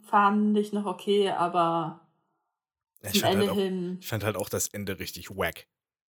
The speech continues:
Speaker 1: Ja, also ich weiß es jetzt auch nicht mehr ganz genau, aber ich weiß, dass es mir nicht so gut gefallen hat.
Speaker 2: Ja.
Speaker 1: Und ich das Ganze sehr schade fand, tatsächlich.
Speaker 2: Was ich auch sehr schade fand, bisschen abwärts davon, ist, dass,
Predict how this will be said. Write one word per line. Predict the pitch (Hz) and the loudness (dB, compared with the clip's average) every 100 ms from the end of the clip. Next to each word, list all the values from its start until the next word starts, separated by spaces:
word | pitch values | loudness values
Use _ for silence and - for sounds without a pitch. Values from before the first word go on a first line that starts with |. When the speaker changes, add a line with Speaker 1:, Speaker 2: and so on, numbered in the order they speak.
| _ _ - | _ _ 4
Speaker 1:
Ja, | 170 165 170 175 - - | 8 8 8 2 -6 -6
also | 190 180 | -2 0
ich | 170 | 2
weiß | 180 170 | 4 4
es | 180 | 2
jetzt | 196 160 | -4 -2
auch | 175 | -2
nicht | 175 180 | -2 -2
mehr | 165 | -2
ganz | 165 185 - | 0 -2 -2
genau, | 170 165 | -2 0
aber | 160 165 | 0 0
ich | 165 - | -4 -2
weiß, | 151 156 - | -2 -2 -6
dass | 160 | -8
es | 160 - | -10 -8
mir | 160 | -8
nicht | 165 - | -8 -4
so | - 190 214 233 | 8 10 12 8
gut | 233 - | 0 -4
gefallen | 220 214 196 202 | -4 -2 -2 -2
hat. | 190 180 - | -2 -4 -6
Speaker 2:
Ja. | 95 - _ _ _ _ _ _ | -8 -8 _ _ _ _ _ _
Speaker 1:
Und | 208 | 6
ich | 208 | 6
das | 208 202 | 6 4
Ganze | 196 190 | 4 2
sehr | 175 | 0
schade | 180 190 180 185 | 0 2 2 2
fand, | - 170 156 - _ - - | -4 -8 -8 -12 _ -20 -16
tatsächlich. | 180 170 170 165 165 - - | -10 -10 -8 -10 -12 -12 -4
Speaker 2:
Was | 127 - | -2 -2
ich | 160 - | -4 -2
auch | 143 | 0
sehr | 151 147 | 0 0
schade | - 135 135 | 2 0 0
fand, | - 131 143 - _ _ _ _ | -2 -2 -4 -8 _ _ _ _
bisschen | 113 - 107 104 _ _ _ _ | -6 -2 -4 -4 _ _ _ _
abwärts | 120 127 120 - | -6 -2 -2 -2
davon, | 123 131 131 123 - _ _ | -2 -2 -4 -8 -10 _ _
ist, | - 113 - 110 | -6 -2 -2 0
dass, | 101 - - | 0 0 -2